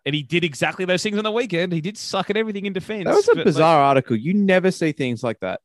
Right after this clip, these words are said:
Speaker 2: ever.
Speaker 1: No, it's
Speaker 2: Ever,
Speaker 1: and,
Speaker 2: ever, ever.
Speaker 1: and I'm actually fine with the breakdown of that kind of stuff, right? But that was just so obviously from the club.
Speaker 2: Yeah.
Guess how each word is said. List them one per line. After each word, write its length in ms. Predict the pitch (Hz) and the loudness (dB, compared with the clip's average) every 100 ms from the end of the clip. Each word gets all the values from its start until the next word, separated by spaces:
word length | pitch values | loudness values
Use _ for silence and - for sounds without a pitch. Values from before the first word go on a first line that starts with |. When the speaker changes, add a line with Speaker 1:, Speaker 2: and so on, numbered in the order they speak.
| _ | _
Speaker 2:
ever. 280 | 147 135 80 - _ _ _ _ _ _ _ _ - | -4 -4 -6 -14 _ _ _ _ _ _ _ _ -8
Speaker 1:
No, 360 | 160 226 190 - | -2 0 0 -2
it's 140 | 147 | -4
Speaker 2:
Ever, 200 | 196 190 | -2 0
Speaker 1:
and, 80 | 185 | 0
Speaker 2:
ever, 160 | 180 156 | 0 -2
ever. 300 | 147 107 90 _ _ _ | -4 -4 -10 _ _ _
Speaker 1:
and 160 | 208 208 - | -12 -12 -12
I'm 220 | 226 269 | -12 -12
actually 300 | 262 - 226 | -18 -16 -16
fine 360 | - 147 165 | -6 -2 -2
with 80 | 202 | -2
the 80 | 175 | -8
breakdown 560 | 139 143 165 160 139 120 | -6 -6 -6 -6 -4 -4
of 80 | |
that 140 | 110 117 | -6 -6
kind 160 | 123 | -8
of 60 | 117 | -10
stuff, 200 | 113 104 | -10 -12
right? 160 | 107 101 | -12 -10
But 120 | 135 | -8
that 120 | 165 | -8
was 100 | 170 | -6
just 180 | 185 - | -8 -4
so 260 | 185 180 - | -2 -2 0
obviously 560 | 151 147 165 156 151 | 0 0 -8 -8 -8
from 360 | 131 147 127 131 | -8 -4 -4 -6
the 80 | - | -10
club. 440 | - 120 139 262 _ _ | -8 -6 -6 -8 _ _
Speaker 2:
Yeah. 220 | 117 101 | -10 -10